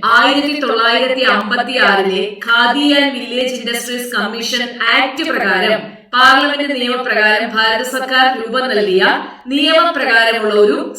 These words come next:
സംഘടനയാണ്. അപ്പൊ അത് ആയിരത്തി തൊള്ളായിരത്തി അമ്പത്തി ആറിലാണ് രൂപം കൊള്ളുന്നത്, അല്ലെ? അപ്പം ആയിരത്തി തൊള്ളായിരത്തി അമ്പത്തി ആറിലെ ആക്ട് പ്രകാരമാണ് ഈ ഒരു സംഭവം വരുന്നത്.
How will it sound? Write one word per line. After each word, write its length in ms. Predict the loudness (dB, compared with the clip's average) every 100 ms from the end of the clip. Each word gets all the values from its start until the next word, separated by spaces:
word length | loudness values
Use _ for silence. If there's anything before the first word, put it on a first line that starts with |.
| -4
സംഘടനയാണ്. 1080 | -2 0 2 0 0 -2 -2 -4 -6 -12 -6
അപ്പൊ 140 | 0
അത് 120 | 4
ആയിരത്തി 400 | 4 4 2 0
തൊള്ളായിരത്തി 440 | 0 2 2 2 2
അമ്പത്തി 480 | 0 0 -4 0 4
ആറിലാണ് 840 | 6 6 4 2 0 0 -4 -2 0
രൂപം 280 | 2 2
കൊള്ളുന്നത്, 360 | 0 -2 -2 -6 -8 -10 -6
അല്ലെ? 380 | -2 0 -2 -6 -20 -20 -8
അപ്പം 280 | -4 0 4
ആയിരത്തി 240 | 4 4
തൊള്ളായിരത്തി 220 | 2 0 0
അമ്പത്തി 240 | 0 2
ആറിലെ 540 | 4 4 2 -2 -4 -2
ആക്ട് 340 | 0 2 0 -2
പ്രകാരമാണ് 920 | 0 2 4 4 2 2 0 -2 -4
ഈ 80 | -6
ഒരു 100 | -4
സംഭവം 460 | -4 -4 -2 -2
വരുന്നത്. 580 | 0 0 0 0 2